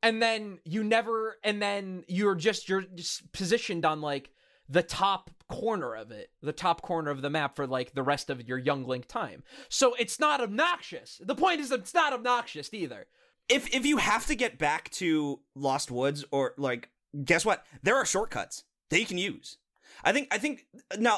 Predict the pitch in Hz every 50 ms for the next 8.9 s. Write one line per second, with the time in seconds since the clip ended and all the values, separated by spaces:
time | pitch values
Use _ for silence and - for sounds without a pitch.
0 | - - 190 190 - 202 233 220 240 247 247 - 214 202 175 196 196 196 - 196
1 | 208 208 180 165 175 170 160 156 165 147 143 143 131 120 - 113 127 113 113 -
2 | - 117 101 - - - 135 147 156 156 147 - 139 139 127 127 - 135 123 120
3 | - - 131 120 - 135 120 117 - 123 120 117 - - 127 120 120 - 135 123
4 | 113 - 127 110 - - 120 113 113 - - 110 104 104 104 - - - 117 104
5 | 107 117 110 101 - - _ _ _ _ _ _ - - - 139 131 147 165 170
6 | 180 - - 196 185 185 196 196 202 - _ _ _ _ _ _ _ - - 214
7 | 214 208 220 165 233 226 - 233 226 202 190 180 - 170 170 160 160 156 151 147
8 | 143 143 139 147 139 - 151 143 - - 196 196 - 139 110 98 -